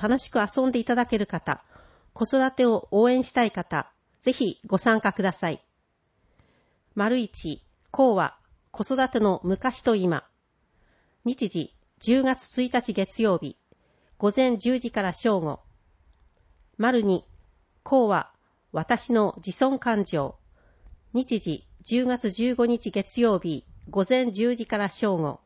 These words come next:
講師、ノーボディーズパーフェクトジャパン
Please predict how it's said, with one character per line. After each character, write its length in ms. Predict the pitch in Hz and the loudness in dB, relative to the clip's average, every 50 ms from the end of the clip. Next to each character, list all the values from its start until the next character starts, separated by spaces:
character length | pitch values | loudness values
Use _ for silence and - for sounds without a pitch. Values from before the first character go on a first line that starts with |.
| _ - - - - - - - - - - - - - _ | _ -20 -20 -20 -20 -20 -20 -20 -20 -20 -20 -20 -20 -20 _
講 220 | - - 262 262 240 | -2 0 0 0 0
師、 380 | - - - 180 160 - - _ _ _ _ _ _ _ _ _ | -2 -4 -6 -6 -6 -6 -8 _ _ _ _ _ _ _ _ _
ノ 200 | 208 220 254 269 | 0 2 2 2
ー 20 | 254 | 2
ボ 120 | 269 254 | 0 0
デ 120 | 247 247 | 0 0
ィ 60 | 240 220 | -2 -2
ー 40 | |
ズ 160 | - - 180 - | -4 -8 -12 -10
パ 220 | _ - 226 240 | _ -2 -2 0
ー 20 | |
フ 100 | 262 - | 0 -2
ェ 40 | 269 | -4
ク 80 | - - | -4 -2
ト 120 | - 262 | -2 -2
ジ 120 | 240 247 226 | 0 0 -2
ャ 40 | |
パ 240 | - - 214 202 180 | 0 0 0 0 2
ン 200 | 156 147 139 - | 0 -4 -6 -8